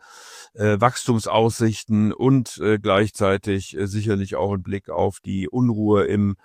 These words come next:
äh, in der Politik hat. Und hier wird nochmal ganz wichtig sein, äh, wie denn das zukünftige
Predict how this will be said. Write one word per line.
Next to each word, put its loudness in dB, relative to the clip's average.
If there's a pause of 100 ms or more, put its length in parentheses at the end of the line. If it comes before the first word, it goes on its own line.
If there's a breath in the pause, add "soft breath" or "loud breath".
(380 soft breath)
äh, 2
in 0
der 2
Politik 0
hat. 4 (340 soft breath)
Und -2
hier 6
wird 4
nochmal 4
ganz 4
wichtig -2
sein, 2
äh, -4
wie 0
denn 4
das -2
zukünftige -2